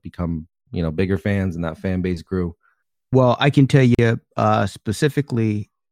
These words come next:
Speaker 2: in Saint Louis, uh, hockey sort of exploded again, or really had a renaissance when, uh, Brett Hull joined the team.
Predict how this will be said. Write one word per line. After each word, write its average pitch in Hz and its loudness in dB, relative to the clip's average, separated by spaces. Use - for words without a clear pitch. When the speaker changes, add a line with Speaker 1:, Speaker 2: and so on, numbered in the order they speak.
Speaker 2:
in 113 2
Saint - 0
Louis, 104 -2
uh, 98 0
hockey 123 0
sort 120 2
of 101 -2
exploded 104 -2
again, 92 0
or 85 -2
really 95 -2
had 90 -2
a 87 -2
renaissance 90 -2
when, 101 6
uh, 92 2
Brett 85 0
Hull 95 4
joined 80 0
the 73 -2
team. 78 -2